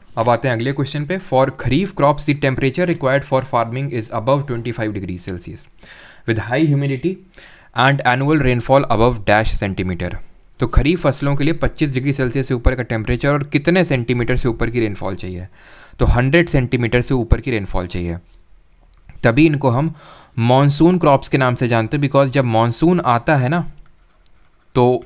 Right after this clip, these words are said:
ही इनकी बुआई, तभी बुआई करी जाती है। जैसे कि खरीफ फसलों में अगर हम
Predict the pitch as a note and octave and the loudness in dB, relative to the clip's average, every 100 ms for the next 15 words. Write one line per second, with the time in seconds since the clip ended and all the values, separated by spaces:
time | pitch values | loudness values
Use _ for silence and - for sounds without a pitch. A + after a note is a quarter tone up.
0 | - - E3 C3+ B2 A#2 D3 A#2 A2+ C3 | -4 -2 0 -2 -4 -2 0 2 2 2
1 | A#2 A#2+ C3 A2 G#2+ C3+ G#2 A#2+ G#2+ - | -2 -2 0 0 0 -2 -4 -4 -4 -6
2 | A2 C#3+ C#3 - - - - - - - | -4 -4 -4 -10 -20 -20 -20 -6 -2 0
3 | F#3+ G3 C#3 D#3+ E3+ D#3+ E3+ E3+ E3 D#3+ | 0 2 4 4 4 0 2 2 2 0
4 | D#3+ | -2